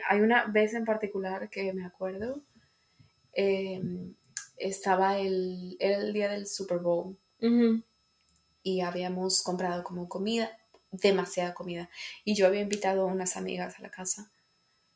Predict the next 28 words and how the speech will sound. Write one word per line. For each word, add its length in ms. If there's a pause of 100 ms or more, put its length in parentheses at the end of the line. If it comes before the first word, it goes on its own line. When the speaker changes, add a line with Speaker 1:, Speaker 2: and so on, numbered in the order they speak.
(340)
Speaker 1:
em, 920 (720)
dos, 420
tres 280
amigas, 360
¿sabes? 240
Tampoco 440
íbamos 360
a 60
ver 160
el 120
Super 240
Bowl, 180
que 140
yo 80
no 80
entendía 340
nada, 220
o 40
sea, 140
yo 120
fui 180
a 80
comer. 240 (300)
<laughs> 1700
Pero 680
nada, 400 (160)
y 340
llegaron 760